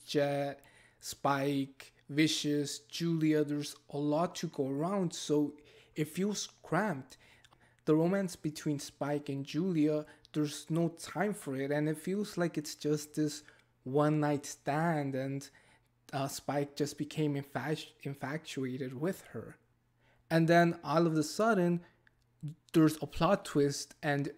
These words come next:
Julia wants to take over the Syndicate, and they don't really explain why. She never really had those aspirations before. We never saw them.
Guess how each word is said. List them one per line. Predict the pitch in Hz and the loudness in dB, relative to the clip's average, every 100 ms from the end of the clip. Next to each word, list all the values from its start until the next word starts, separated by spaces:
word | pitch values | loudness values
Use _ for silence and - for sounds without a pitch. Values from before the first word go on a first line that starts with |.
| 165 | -8
Julia | 151 165 180 165 147 151 | -2 0 4 6 6 6
wants | 147 135 139 147 - - | 4 2 0 0 -4 -8
to | 151 | -8
take | 139 151 139 139 | -4 -2 0 0
over | 139 139 139 | 0 0 -4
the | 147 135 | -2 -4
Syndicate, | 139 - 151 175 185 151 131 120 107 - - - _ _ | -4 -2 0 2 0 -4 -6 -8 -10 -18 -20 -20 _ _
and | 151 147 143 | 0 2 4
they | 143 143 143 - | 2 2 -4 -2
don't | 151 165 151 | 2 2 2
really | 143 170 175 147 123 - - | 4 4 2 -2 -4 -12 -6
explain | 143 - 165 160 151 120 | -6 -4 0 2 2 -2
why. | 131 131 165 196 185 | -4 -2 -2 -2 -2
She | - 170 | -4 -2
never | 165 170 175 | -2 0 0
really | 165 175 170 - - _ _ | 2 2 -2 -6 -18 _ _
had | - - 143 147 151 - | -16 -2 2 2 2 0
those | 156 147 139 - | 2 2 0 -4
aspirations | 139 131 - 135 135 135 131 | -4 -4 -4 -2 -2 -6 -8
before. | 127 127 - 170 165 | -8 -6 0 2 4
We | 156 143 | 2 -2
never | 147 139 147 151 139 | -2 0 0 0 -2
saw | - - 147 160 | -4 -4 0 0
them. | 143 127 - | -2 -6 -14